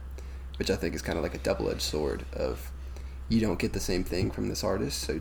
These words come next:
like, you get to experience new stuff, and, you know, are surprised with what to expect, but, um, if you've grown accustomed to what she does and likes it, like her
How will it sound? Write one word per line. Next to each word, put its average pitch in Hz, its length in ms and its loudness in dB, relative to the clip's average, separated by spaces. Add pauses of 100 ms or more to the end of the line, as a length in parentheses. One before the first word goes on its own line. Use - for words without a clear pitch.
(120)
like, 69 280 -4 (400)
you - 60 -6
get 92 140 2
to - 80 0
experience 98 480 0
new 87 120 0
stuff, - 380 0
and, - 180 -4 (580)
you 87 140 0
know, - 180 -2 (140)
are 90 60 -2
surprised 80 520 2
with 73 160 -4
what 71 120 0
to - 80 -2
expect, - 400 0
but, - 160 -2 (480)
um, 82 320 -2 (440)
if - 140 0
you've 80 340 -2 (140)
grown 87 200 2
accustomed 78 480 0
to 82 120 -2
what 71 160 -2
she - 140 -2
does 65 580 0
and 71 180 -2
likes - 260 -2
it, - 160 -4 (300)
like 78 200 -2
her 64 340 -2